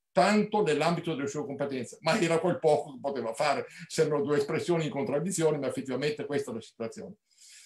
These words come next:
Eh, qualche altra osservazione è venuta fuori, per esempio il professor Galatini ha detto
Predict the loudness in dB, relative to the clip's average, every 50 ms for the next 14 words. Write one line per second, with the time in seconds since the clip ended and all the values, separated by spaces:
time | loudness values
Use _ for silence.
0 | -20 -20 _ _ _ _ _ _ _ _ _ -10 -8 -6 -4 -4 -4 -4 -4 2
1 | 4 4 4 6 6 6 6 6 4 2 2 4 2 2 4 2 2 4 4 4
2 | 4 4 2 0 0 2 2 2 4 6 4 4 4 2 2 0 0 0 0 -2
3 | -2 0 -2 -2 0 2 0 4 4 2 2 2 0 0 2 2 2 0 0 -6
4 | -4 -2 -2 -2 -2 -4 -4 -8 -8 -8 -10 -14 -16 -18